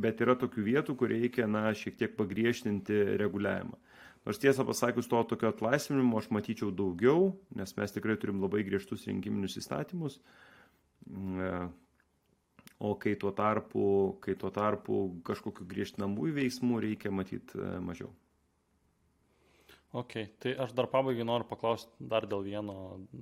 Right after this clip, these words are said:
Speaker 2: siūlymo, kurį teikia Tėvynės sąjunga ir kuris nebuvo paminėtas. Tai dėl analitinių centrų reglamentavimo, a, tai čia galima truputį žiūrovam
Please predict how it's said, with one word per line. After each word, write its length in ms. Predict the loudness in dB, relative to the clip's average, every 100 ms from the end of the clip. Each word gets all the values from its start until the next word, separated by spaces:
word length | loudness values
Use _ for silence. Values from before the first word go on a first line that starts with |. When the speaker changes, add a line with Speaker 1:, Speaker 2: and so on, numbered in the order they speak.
| -16
Speaker 2:
siūlymo, 540 | -10 -6 -4 -2 -2 -4
kurį 240 | -6 -8 -6
teikia 240 | -6 -6
Tėvynės 400 | -6 -6 -6 -6
sąjunga 380 | -2 -2 -2 -6
ir 80 | -8
kuris 180 | -10 -6
nebuvo 220 | -2 -2
paminėtas. 680 | -2 -4 -4 -4 -4 -6 -8 -20 -20 -20 -20 -20 _
Tai 140 | -2
dėl 320 | 4 6 6 4
analitinių 640 | 2 0 0 -2 -2 -4 -4
centrų 400 | -6 -6 -2 0 0
reglamentavimo, 880 | 0 -4 -6 -6 -2 0 0 -2 -4 -4 -6 -8
a, 120 | -4 -2 -2 -4 -8
tai 80 | -14
čia 140 | -8
galima 320 | -2 0 -2 -8
truputį 380 | -8 -10 -10
žiūrovam 360 | -2 0 0 -2